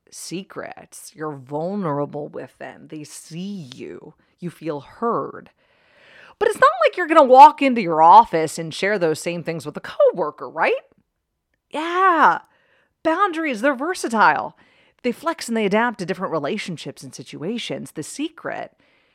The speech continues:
is finding that sweet spot. That sweet spot between holding firm to your boundaries and being open to adjust them when the situation calls for it. Again, it's not an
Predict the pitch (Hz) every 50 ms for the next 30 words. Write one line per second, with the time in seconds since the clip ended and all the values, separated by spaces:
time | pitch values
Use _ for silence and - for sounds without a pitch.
0 | _ _ _ _ _ - 190 180 175 175 170 170 165 160 151 139 - - - 226
1 | 240 247 262 226 190 170 - - - 160 151 143 - - - - - 113 98 -
2 | _ _ _ _ _ _ _ _ _ _ _ - 165 160 - - - - 247 285
3 | 302 302 - - - 226 214 214 220 220 - 175 - - - 170 165 165 160 160
4 | 160 160 151 147 139 151 165 196 226 233 _ - 233 226 220 220 233 233 254 262
5 | 240 220 208 180 170 165 147 151 156 156 147 139 147 156 147 - - _ _ _
6 | _ _ _ _ _ _ _ _ _ _ _ - 175 147 170 175 170 165 165 165
7 | 165 180 151 151 143 143 139 127 127 147 151 151 - - - 147 143 143 139 143
8 | 139 131 - - 139 - - 151 143 143 139 127 - - 143 135 139 139 143 151
9 | _ - - 139 143 139 131 - - - 139 135 135 143 - - _ _ _ -
10 | - 151 143 156 147 139 139 - - 170 160 156 151